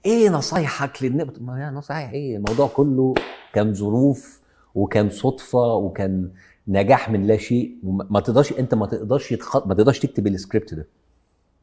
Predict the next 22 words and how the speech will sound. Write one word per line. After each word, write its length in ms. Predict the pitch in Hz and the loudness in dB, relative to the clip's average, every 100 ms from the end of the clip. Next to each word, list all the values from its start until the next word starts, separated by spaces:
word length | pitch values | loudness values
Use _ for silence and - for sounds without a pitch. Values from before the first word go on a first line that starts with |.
| - | -2
ما 60 | |
تقدرش 240 | 92 113 110 | 2 4 2
تكتب 300 | - - 92 | -2 -2 -2
الخطوات 460 | - 92 92 98 | -4 -4 -2 -2
ديت. 320 | 80 85 73 - _ _ _ _ _ _ _ _ - | -2 -8 -10 -14 _ _ _ _ _ _ _ _ -10
فلما، 1600 | - 98 98 95 92 90 90 85 - - 90 90 90 - - - - - | 2 4 6 4 2 0 -2 -4 -6 -10 -8 -6 -8 -10 -16 -18 -20 -12
ف-، 120 | 98 | -10
فحتى 560 | - - - 185 - | -8 -4 2 4 6
لما 200 | 143 127 | 4 4
أنا 180 | 156 131 | 4 4
مضيت 420 | 107 101 101 139 | 2 2 2 2
أول 240 | 117 127 110 | 2 4 6
عقد 240 | 127 101 | 6 2
معايا 420 | 95 98 117 107 | -2 -2 0 0
مع 120 | 92 85 | 0 -2
التلفزيون، 640 | - 87 82 95 120 131 _ _ _ _ - | -4 -8 -6 -4 -4 -6 _ _ _ _ -4
كنت 200 | 104 110 | -2 0
ما 100 | 101 | 0
زلت 220 | 120 104 | 0 -4
دكتور، 300 | 92 - 90 | -6 -4 -4
ما 180 | 80 80 | -6 -8
استقلتش. 600 | - - 92 - - | -8 -4 -4 -6 -20